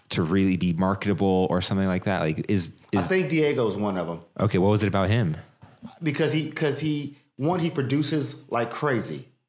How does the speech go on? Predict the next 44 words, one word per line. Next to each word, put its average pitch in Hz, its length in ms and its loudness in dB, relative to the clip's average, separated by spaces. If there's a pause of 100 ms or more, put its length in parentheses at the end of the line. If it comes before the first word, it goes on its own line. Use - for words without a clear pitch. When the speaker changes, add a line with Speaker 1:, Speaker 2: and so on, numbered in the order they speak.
Speaker 1:
He's - 140 -8
always 85 260 0
putting 80 320 -6
out - 80 -6
Speaker 2:
He's - 160 -2
Speaker 1:
stuff. - 120 -2
Speaker 2:
always 180 340 2
putting 156 260 -2
out 139 120 2
stuff. 110 280 -2
He's 123 100 -2
always 180 360 2
on 175 100 0
social 156 320 0
media, 120 240 0
but 117 60 0
he's 123 100 0
always 156 320 0
coming 143 200 -2
out 110 100 2
with 101 160 0
new, 156 520 0 (640)
new 151 300 2
pieces 151 720 -4
all 139 260 2
the 131 100 -2
time. 120 520 0
And 127 140 0
in, 120 200 0
and 127 120 0
in 120 100 0
the 107 80 2
rate 120 420 0
that 123 140 0
he's 107 120 -4
doing 139 380 0
it, 92 220 -2 (720)
yes, 180 280 2
it's 151 120 -2
a 139 60 4
lot, 139 580 0 (360)
but 135 600 0 (140)
he's 170 140 0
not 139 160 2